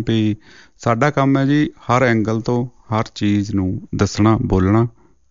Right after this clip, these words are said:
ਆਪ ਤੱਕ ਪਹੁੰਚਾਉਣਾ। ਫੈਸਲਾ ਤੁਸੀਂ ਆਪ ਕਰਨਾ ਹੈ, ਕਿਹੜੀ ਪਾਰਟੀ ਨੂੰ ਸਪੋਰਟ ਕਰਨੀ ਹੈ। ਨਾਲੇ ਸਾਡੀ ਤਾਂ ਆਪਣੀ ਪਾਰਟੀ ਹੈ ਬਿੱਟਾ ਸਾਹਿਬ, ਅਸੀਂ ਤਾਂ ਆਪਣੀ ਪਾਰਟੀ ਬਣਾਈ ਹੋਈ ਹੈ ਪਿਛਲੀ ਵਾਰ ਤੋਂ ਦੁੱਖ ਕੇ, ਦੁੱਕੀ ਨਹੀਂ ਦੇਣੀ ਪਾਰਟੀ।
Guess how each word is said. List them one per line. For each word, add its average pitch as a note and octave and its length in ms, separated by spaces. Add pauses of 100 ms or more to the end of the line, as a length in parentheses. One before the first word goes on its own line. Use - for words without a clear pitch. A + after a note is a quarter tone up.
(320)
ਆਪ G2 200
ਤੱਕ G2+ 180
ਪਹੁੰਚਾਉਣਾ। G2+ 640
ਫੈਸਲਾ G#2+ 340
ਤੁਸੀਂ G2+ 240
ਆਪ G2+ 180
ਕਰਨਾ A2+ 360
ਹੈ, A#2+ 60
ਕਿਹੜੀ A#2 260
ਪਾਰਟੀ A#2 320
ਨੂੰ A#2+ 100
ਸਪੋਰਟ A#2 340
ਕਰਨੀ B2 320
ਹੈ। C#3+ 40 (440)
ਨਾਲੇ E3 140
ਸਾਡੀ E3+ 280
ਤਾਂ E3+ 120
ਆਪਣੀ D#3+ 300
ਪਾਰਟੀ D3 400
ਹੈ C3 60
ਬਿੱਟਾ G#2+ 320
ਸਾਹਿਬ, A2+ 320
ਅਸੀਂ B2 100
ਤਾਂ C3+ 80
ਆਪਣੀ C3 300
ਪਾਰਟੀ A#2+ 360
ਬਣਾਈ A2 300
ਹੋਈ G2 180
ਹੈ G2+ 40
ਪਿਛਲੀ G2 360
ਵਾਰ G2 140
ਤੋਂ F#2 160
ਦੁੱਖ F#2 260
ਕੇ, G#2 180 (580)
ਦੁੱਕੀ A#2+ 320
ਨਹੀਂ B2+ 140
ਦੇਣੀ G2+ 200
ਪਾਰਟੀ। F2 480